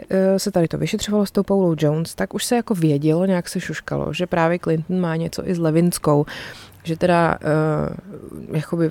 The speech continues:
sleduje nějaký takový pattern prostě, který furt opakuje, že opět jako se zaplet s nějakou, eh, mladou jako svojí jakoby kolegyní. Takže tu Levinskou zavolali k výslechu a ona tam podepsala místopřísežný prohlášení,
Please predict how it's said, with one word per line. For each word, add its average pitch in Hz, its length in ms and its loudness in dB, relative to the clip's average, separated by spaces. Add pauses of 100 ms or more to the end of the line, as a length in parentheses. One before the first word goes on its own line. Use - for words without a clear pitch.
sleduje 170 420 2
nějaký 170 340 2
takový 175 260 0
pattern 170 540 2
prostě, 170 580 -2
který 165 260 -2
furt 170 240 -2
opakuje, 185 540 4 (320)
že - 120 -10
opět 165 320 0
jako 156 460 0 (120)
se - 180 -4
zaplet 151 320 0
s - 20 -2
nějakou, 156 520 0
eh, 160 760 -4
mladou 156 400 2
jako 151 220 -2
svojí - 380 -6
jakoby - 280 -4
kolegyní. 196 500 6 (680)
Takže 175 760 4
tu 196 120 0 (100)
Levinskou 185 600 2
zavolali 175 440 2
k - 80 -12
výslechu 214 640 2 (140)
a 170 360 4
ona 202 200 4
tam 151 200 2
podepsala 180 760 2
místopřísežný 165 880 -2
prohlášení, 175 840 2